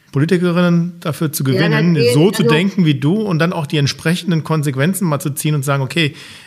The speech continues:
Speaker 1: ähm, wir machen eine Schule für alle und wir setzen da einen Standard. In dem Sinne ist ja ein Standard wirklich mal gut, zu sagen, das ist unser Bildungsstandard. Weil ansonsten ist mein Eindruck immer,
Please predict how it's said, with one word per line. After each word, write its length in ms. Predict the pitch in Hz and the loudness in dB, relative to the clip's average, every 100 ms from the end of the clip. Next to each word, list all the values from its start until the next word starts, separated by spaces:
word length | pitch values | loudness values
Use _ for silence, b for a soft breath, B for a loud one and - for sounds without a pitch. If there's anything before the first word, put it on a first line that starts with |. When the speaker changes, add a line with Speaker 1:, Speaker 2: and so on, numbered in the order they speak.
| B - | B -6
Speaker 1:
ähm, 300 | 127 131 139 | -4 -4 -4
wir 120 | 131 | -4
machen 500 | 123 202 135 143 208 | -6 -8 -6 -4 -4
eine 220 | - 165 | -2 -2
Schule 280 | - 190 170 | -2 -2 -4
für 180 | 143 175 | -4 -4
alle 480 | 151 160 170 165 - _ | -2 0 0 -4 -14 _
und 160 | 131 120 | -6 -4
wir 120 | 110 | -2
setzen 340 | 139 160 196 | -2 -2 -2
da 100 | 165 | -2
einen 300 | 127 113 110 | -2 -4 -4
Standard. 680 | - - 202 240 127 131 190 | -6 -4 -2 0 0 -2 -4
In 240 | - 135 120 | -8 -8 -4
dem 200 | 147 151 | -2 -2
Sinne 220 | 151 156 | -2 -2
ist 180 | 147 - | -4 -4
ja 140 | 151 | -4
ein 160 | 135 127 | -4 -4
Standard 440 | - 160 139 131 | -2 -2 -4 -6
wirklich 280 | 156 175 - | -6 -6 -4
mal 180 | 120 113 | -4 -2
gut, 420 | 196 143 196 - B - | -2 0 0 -4 B -12
zu 60 | 120 | -6
sagen, 400 | 135 131 127 110 | -2 -2 -2 -6
das 180 | 156 160 | -8 -8
ist 140 | 180 | -6
unser 240 | 175 147 123 | -4 -2 -2
Bildungsstandard. 1000 | 117 208 208 139 - 123 120 123 165 175 B B B B B _ - | 0 0 0 -2 -2 -2 -2 0 -2 -4 B B B B B _ -4
Weil 180 | 135 | -2
ansonsten 640 | 175 139 196 - 202 214 262 | 0 0 -2 -2 -2 -2 -4
ist 200 | 156 170 | -6 -2
mein 400 | 139 147 208 269 | 2 2 0 -2
Eindruck 420 | 143 139 143 139 | -4 -2 -2 -2
immer, 300 | 147 147 | -2 -2